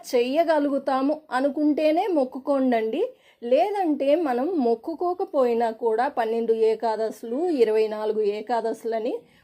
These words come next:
మొక్కుకోకపోయినా కూడా మనం ప్రతి ఏకాదశికి పూజ చేసుకోవచ్చు అన్నమాట కుదిరినప్పుడల్లా. కాబట్టి మొక్కుకొని "మేము చేయలేకపోయామే" అని చెప్పని అదొక బాధ మనసులో పెట్టుకోకుండా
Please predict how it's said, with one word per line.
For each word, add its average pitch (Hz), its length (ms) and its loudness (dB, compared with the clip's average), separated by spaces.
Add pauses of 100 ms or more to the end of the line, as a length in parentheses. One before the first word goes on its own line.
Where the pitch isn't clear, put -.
మొక్కుకోకపోయినా 233 1000 -2
కూడా 226 320 0
మనం 381 380 -2
ప్రతి 285 300 -2
ఏకాదశికి 330 1000 0
పూజ 262 420 -2
చేసుకోవచ్చు 247 680 -2
అన్నమాట 233 400 -4
కుదిరినప్పుడల్లా. 247 1120 2 (600)
కాబట్టి 339 760 -2 (220)
మొక్కుకొని 339 720 0
"మేము 302 260 2 (100)
చేయలేకపోయామే" 247 1040 2
అని 240 280 0
చెప్పని 269 480 -4 (600)
అదొక 302 340 -2
బాధ 233 460 2
మనసులో 262 640 0
పెట్టుకోకుండా 214 880 -4